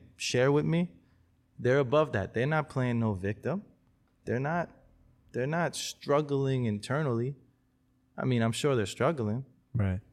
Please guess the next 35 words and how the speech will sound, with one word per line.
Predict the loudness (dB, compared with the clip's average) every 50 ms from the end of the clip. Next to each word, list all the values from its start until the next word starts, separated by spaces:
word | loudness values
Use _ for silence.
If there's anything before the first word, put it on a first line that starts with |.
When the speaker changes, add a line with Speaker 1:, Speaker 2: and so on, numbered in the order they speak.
| -8
Speaker 1:
I | -4 -2 0
don't | 2 2 2
know | 2 2
how | 2 2 2
much | 2 0 0 -2 -4 -4
though, | -4 -4 -4 -8 -14 _ _ -2
'cause | 2 4 4
they | 4 4
Speaker 2:
Mm-hmm. | 4
Speaker 1:
didn't | 4 2 0 -2 -4 -10 -20 _ _ _ _ _
put | 2 4 4 4 4
that | 2 2 4
on | 4 2 2 0
me. | -2 0
Like, | 0 0 2 2
I | 2 4
didn't | 4 2 2 0
see | -2 -2 -2 -2 -2
that. | -2 -2 -4 -6 -6 -4
I | -2 -2
didn't | 0 0 -2 -4
feel | -4 -4 -2 0 0 2
that, | 0 0 -2 -4 -8 -12 _ _ _ _ -2 0
Speaker 2:
Mm-hmm. | 2 2 2 2 2
Speaker 1:
you | 2 2 4
know? | 4 2 2 0 0 -2 -2
Um, | -2 0 2 2 0 0 -2 -4 -8 -12 _ _ _ _ _ -2
there's | 0 2 2
other | 2 2 2 0
places | 0 0 0 0 0 -2 -4 -2
where | 0 2 2 2 0 -2 -4 -8 -18 _ _ _ _ _ _ _ _ _ _ _ _ _ _ _ _ _ _ _ _ _
it's | -10 -10 -8 -8 -10
way | -12 -10 -6 -2 0 2 2 4
more, | 4 2 2 2 2 0 -2 -4 -8 -14 -12 -8
like, | -6 -6 -6 -6 -10 -14 -20